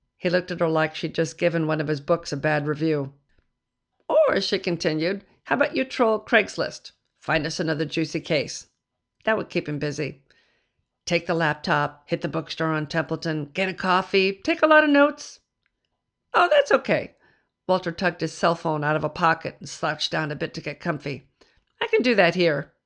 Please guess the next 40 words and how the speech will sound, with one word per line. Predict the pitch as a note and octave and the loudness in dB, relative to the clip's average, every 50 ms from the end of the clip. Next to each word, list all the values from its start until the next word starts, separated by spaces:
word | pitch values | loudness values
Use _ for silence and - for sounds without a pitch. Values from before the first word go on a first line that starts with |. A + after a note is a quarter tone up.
| _ _ _ _ _ _ _ _ - - - _ _ _ _ _ _ _ _ _ _ - | _ _ _ _ _ _ _ _ -20 -20 -20 _ _ _ _ _ _ _ _ _ _ -18
<sighs> | - - - - - - - - | -16 -14 -14 -12 -12 -12 -10 -8
She | - - - - A3 | -8 -6 -4 -4 -2
was | G#3+ A3+ G3+ G#3 | -2 -2 0 2
never | G3+ G3+ G3 A3 | 2 4 4 2
gonna | A3 A3 G#3+ A3 | 2 2 -2 0
get | G3+ A3+ A3 F3 | 2 0 0 2
rid | E3 F#3 F3 E3+ | 2 0 0 2
of | D3+ | 0
him. | E3 D#3+ D3+ D3+ D3 D3 - _ - - _ _ - | -2 -2 -2 -4 -6 -6 -10 _ -20 -20 _ _ -6
Wade | D#3+ D3+ D#3+ F3+ G3 G3 | -4 0 0 0 2 0
and | G#3 F#3 | 0 2
Rouse. | F3 D#3+ D3 D3 C#3 C#3 C#3 - - _ _ _ _ - | 2 2 2 2 0 -4 -8 -10 -12 _ _ _ _ -10
Might | C#3 C#3 C#3+ D#3 | -6 -6 -4 -4
as | D#3+ D3 | -4 -2
well | D#3+ E3+ F3 | 0 0 0
give | F3 - F3 E3+ | 2 0 2 2
up | F#3+ F#3+ F#3+ | 2 2 0
and | F3 D#3+ | -4 -4
get | - D#3 D#3+ | -2 -2 0
a | E3+ | 0
new | F#3+ F#3 F#3 F#3 | 0 0 0 0
sign. | F#3 - G3 E3 D#3 D3 C3+ C3+ C#3 C#3 - _ _ _ _ _ _ _ _ _ _ _ _ _ _ _ _ _ _ _ _ _ _ | -2 0 0 0 0 0 -2 -4 -6 -8 -10 _ _ _ _ _ _ _ _ _ _ _ _ _ _ _ _ _ _ _ _ _ _
"You're | - B3+ C4+ C4 A3+ | -6 -2 0 0 0
okay | G3+ - - - - E4 A#4 | 0 -4 -8 -6 -2 0 0
with | F#4+ G3 F#3 | 0 0 2
that, | - E3+ D#3 - - | 4 4 4 2 2
right?" | E3+ F3 E3+ G3+ B3 - - _ _ - | 2 2 2 2 0 -4 -12 _ _ -2
Walter | G3+ G#3 G#3+ G#3+ B3 A3+ | -2 -2 0 0 0 0
asked. | G#3+ A3+ B3+ C4+ - - - - _ _ _ _ _ _ _ _ _ _ _ _ _ _ _ _ _ _ _ _ _ _ _ _ | 2 0 0 -2 -4 -8 -14 -18 _ _ _ _ _ _ _ _ _ _ _ _ _ _ _ _ _ _ _ _ _ _ _ _
She | - - - A#3 | -10 -6 -6 -4
was | G#3 G#3+ - | -4 -4 -2
safe | - A3+ G#3 G#3 G#3 | -2 0 0 -2 -2
from | - F#3 F3+ | -2 0 0
answering | F3 F3+ F#3 F3+ - - D#3+ D3+ D3+ | 2 0 0 -2 -4 -6 -4 -4 -2
when | D3+ D#3 D3+ | -4 -4 -4
Zelda | D3 - F3+ E3+ F3 F3 F3+ | -2 2 2 2 2 2 0
returned | F3 G3 G3 - - D4 C#4+ D4 D4 C4 | -2 -4 -4 -4 -4 -4 -2 -2 -2 -2
with | C4 C4 C4+ | -2 -2 -2
her | C4 B3 | -4 -4
tray | B3+ - C#4 B3 G#3 F#3 F3 D#3+ - | -4 0 2 4 4 6 4 2 0